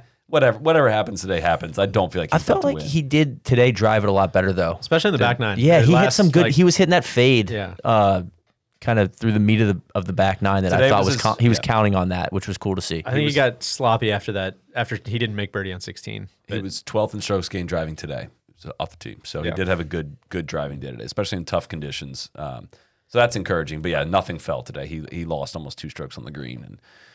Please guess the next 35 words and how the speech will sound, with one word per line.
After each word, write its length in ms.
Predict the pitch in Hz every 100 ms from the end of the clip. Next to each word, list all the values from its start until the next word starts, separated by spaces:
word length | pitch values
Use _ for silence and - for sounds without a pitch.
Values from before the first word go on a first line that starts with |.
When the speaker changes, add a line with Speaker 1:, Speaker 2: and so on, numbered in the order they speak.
| _
Speaker 3:
I 80 | 127
Speaker 1:
we, 140 | 98 -
we, 120 | 98 101
he 120 | 120
needs 180 | 98 76
to 60 |
make 160 | 85 -
putts. 260 | - - -
Speaker 3:
I 80 | 117
think 160 | 170
what's 120 | 170 135
interesting, 440 | 120 - 117 104 - _ _ _ _ _ _ _
tying 280 | - 131 127
this 160 | 117 -
to, 260 | 117 101 90 _ -
to 100 | 101
Bryson, 500 | 101 95 - 92 85 -
this 180 | 104
might 180 | 117 110
be 120 | 113
a 140 | 95 92 _ _ _
horrendously 460 | 123 117 110 - 98
stupid 400 | - 104 - -
take, 320 | - - -
but 160 | - - _ _ _ _
go 120 | 117
with 140 | 110 101
me 80 | 104
on 60 | 104
this 120 | -
journey, 320 | - - - _ _ _ _ _ -
is, 460 | 139 123 110 110 - - - _ _ _
uh, 160 | - -
<laughs> 300 | - 160 180 - 143
what's 480 | 135 135 - 135